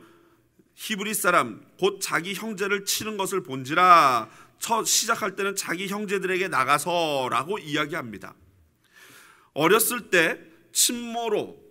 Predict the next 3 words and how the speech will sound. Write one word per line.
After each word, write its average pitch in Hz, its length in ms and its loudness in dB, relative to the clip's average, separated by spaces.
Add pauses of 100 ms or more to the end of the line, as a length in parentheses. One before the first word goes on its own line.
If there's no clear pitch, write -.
(100)
친엄마로부터, 196 1160 -4 (220)
요괴뱃으로부터 190 840 -2
받았던 180 640 -6